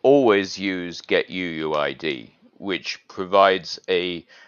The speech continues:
unique identifier. It's a thirty-six digit string with four dashes, and the chances of it being duplicated are about the same as winning the lottery three times in a week. Ain't gonna happen.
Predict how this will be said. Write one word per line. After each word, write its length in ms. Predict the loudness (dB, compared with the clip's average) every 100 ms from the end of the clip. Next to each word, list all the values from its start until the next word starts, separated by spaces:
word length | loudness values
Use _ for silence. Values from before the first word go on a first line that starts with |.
| _
unique 400 | -6 -2 -2 0
identifier. 880 | 0 2 0 -2 -4 0 2 2 0
It's 160 | -4
a 60 | -10
thirty-six 680 | -4 -2 -2 -4 -6 -6 -6
digit 440 | -6 -6 -6 -10
string 540 | -10 -10 -4 -4 -4 -8
with 280 | -10 -10 -20 _ _
four 240 | -4 -2 0
dashes, 720 | 2 0 0 -8 -8 -8 -14 _ _ _ _ _ _ _ _
and 380 | -4 -2 -2 -4
the 80 | -6
chances 600 | 0 2 2 0 -8 -4
of 160 | -2 -2
it 200 | -6 _
being 260 | -4 -4 -6
duplicated 800 | -6 -6 -8 -4 -2 -2 -6 -2
are 180 | 0 0
about 400 | 0 2 2 0 _ _ _ _ _ _ -12
the 100 | -8
same 440 | 0 2 2 -2
as 340 | -4 -4 -8 -16 _
winning 580 | -4 -2 -2 -6 -8 -8
the 120 | -2
lottery 640 | 4 4 4 -2 -4 -6
three 280 | -10 -8 -8
times 380 | -4 -4 -4 -10
in 100 | -10
a 80 | -8
week. 420 | -10 -12 _ _ _ _ _ _ _ _ -10
Ain't 260 | -10 -8
gonna 220 | -6 -6
happen. 340 | -6 -8 -12